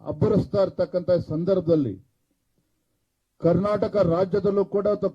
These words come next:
ಕಾಂಗ್ರೆಸ್ ಪಕ್ಷ ಈ ಲೋಕಸಭಾ ಚುನಾವಣೆಯಲ್ಲಿ ಕೊಚ್ಚಿ ಹೋಗ್ತದೆ. ಕರ್ನಾಟಕ ರಾಜ್ಯದಲ್ಲೂ ಸಹ ಭಾರತೀಯ ಜನತಾ ಪಾರ್ಟಿ ಮತ್ತು ಜೆ ಡಿ ಎಸ್ ಪಕ್ಷ, ನಮ್ಮ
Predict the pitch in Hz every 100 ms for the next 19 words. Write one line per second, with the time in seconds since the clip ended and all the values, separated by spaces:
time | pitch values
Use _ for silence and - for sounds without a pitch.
0 | 160 185 196 190 - 185 - 202 214 196
1 | 170 156 190 202 185 185 185 175 180 175
2 | 175 202 226 - _ _ _ _ _ 190
3 | 190 - 247 220 196 - 165 175 143 101
4 | - _ _ _ _ _ _ _ _ _
5 | _ _ _ _ _ _ - 175 196 214
6 | 220 214 180 185 180 208 208 190 202 208
7 | 202 160 185 190 214 190 196 202 185 180
8 | 180 175 208 220 - _ _ _ _ _
9 | - 190 202 147 147 196 226 202 - 185
10 | - 135 92 - _ _ _ _ _ _
11 | _ 147